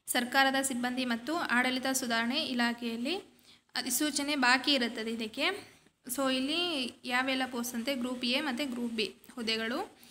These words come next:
ಇಲ್ಲಿ ಕೂಡ ಅಷ್ಟೇ ಮೆನ್ಷನ್ ಮಾಡಿದ್ದಾರೆ ಅವರು, ಎಚ್ ಕೆ ಎಷ್ಟು, ಆರ್ ಪಿ ಸಿ ಎಷ್ಟಿದ್ದಾವೆ ಅಂತ.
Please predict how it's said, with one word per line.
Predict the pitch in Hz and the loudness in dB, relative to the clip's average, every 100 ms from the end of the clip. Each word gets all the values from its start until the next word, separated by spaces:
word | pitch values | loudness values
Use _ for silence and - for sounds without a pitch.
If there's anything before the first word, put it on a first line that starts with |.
| - - - _ _ _ - | -20 -20 -20 _ _ _ -4
ಇಲ್ಲಿ | 269 262 | 0 0
ಕೂಡ | 254 262 240 | 0 0 0
ಅಷ್ಟೇ | 240 - 240 277 | 0 0 0 0
ಮೆನ್ಷನ್ | 349 262 254 262 247 | -2 -2 -2 -2 0
ಮಾಡಿದ್ದಾರೆ | 240 247 269 240 226 | 2 2 0 -2 -2
ಅವರು, | 220 247 | -4 -2
ಎಚ್ | 311 262 - | -2 -2 -4
ಕೆ | - | -4
ಎಷ್ಟು, | 254 240 240 - 254 285 277 - - - 254 | -2 -2 -2 -4 -4 -6 -8 -12 -18 -2 2
ಆರ್ | 247 247 | 2 2
ಪಿ | 247 247 | -2 -4
ಸಿ | 254 | -2
ಎಷ್ಟಿದ್ದಾವೆ | 233 240 254 233 220 | -2 -2 -4 -4 -4
ಅಂತ. | 220 214 | -8 -4